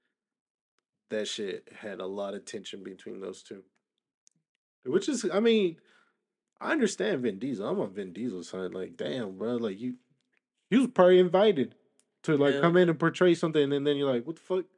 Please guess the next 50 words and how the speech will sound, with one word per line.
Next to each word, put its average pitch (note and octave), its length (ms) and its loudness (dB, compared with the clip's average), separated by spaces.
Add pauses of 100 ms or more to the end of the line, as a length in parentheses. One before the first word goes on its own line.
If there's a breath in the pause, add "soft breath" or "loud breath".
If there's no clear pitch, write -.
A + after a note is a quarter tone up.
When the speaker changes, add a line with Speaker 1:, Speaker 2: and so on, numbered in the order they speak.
(140)
Speaker 2:
Why A2 120 -4
do A#2+ 80 -4
you A#2+ 60 -4
want A#2 140 -6
my A2 100 -10
shit? A2+ 300 -8
Speaker 1:
What B2+ 140 -2
do D3+ 40 0
you D#3+ 80 0
want? D#3+ 180 -2
Yeah, E3+ 200 2
what D#3 160 0
are F#3 40 -4
you F3 60 -4
doing?" E3+ 380 2
Speaker 2:
<laughs> C#3+ 260 -4
Speaker 1:
Hell C4+ 280 4
yeah. D4+ 380 2 (500)
Especially A#3 360 2
after G3 260 2
they, F3+ 220 4
like, C#3+ 400 -4
you D3+ 80 -8
know, A#2 260 -2
a-, A2+ 240 -4
after B2+ 440 -2
all C3+ 220 -2
those C#3 280 -2
years D#3+ 320 2
of D#3 80 -6
making D#3+ 220 -4
the C#3 60 -4
Fast D3+ 360 -2
and D3+ 80 -12
movies D3+ 460 -6
and, B2 300 -6
like, A2 200 -6
all B2 220 -8
that B2 240 -4
work C#3+ 380 2
and D#3+ 80 -4
Speaker 2:
It's C#3+ 80 -8
Speaker 1:
shit - 60 -4
Speaker 2:
like, A#2+ 100 2
Speaker 1:
like A2 60 -4
Speaker 2:
"Where A#2+ 120 2
were A#2+ 80 0
Speaker 1:
that. B2 40 -2
Speaker 2:
you A#2+ 160 -2
then?" B2+ 280 -8